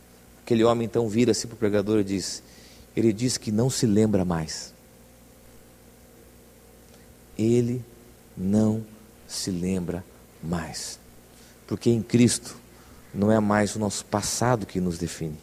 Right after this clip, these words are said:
mas aquilo que nós somos a partir dele. Eu não sei o que você cometeu de erro no seu passado, quantas pessoas você feriu,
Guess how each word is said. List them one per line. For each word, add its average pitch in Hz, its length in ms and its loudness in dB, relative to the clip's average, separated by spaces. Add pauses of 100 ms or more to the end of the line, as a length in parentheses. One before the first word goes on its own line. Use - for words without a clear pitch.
(1160)
mas 101 200 2
aquilo 113 260 -2
que - 140 -10
nós 107 160 -2
somos 110 380 0
a 92 40 0
partir 90 460 -2
dele. 73 280 -8 (1200)
Eu 120 80 6
não 131 100 6
sei 139 180 4
o 127 40 2
que - 100 -4
você 123 260 2
cometeu 120 460 4
de 113 160 2
erro 117 180 6
no 107 80 -4
seu 110 140 0
passado, 104 600 -2 (180)
quantas 131 280 0
pessoas 110 400 0
você 107 300 -2
feriu, 104 420 2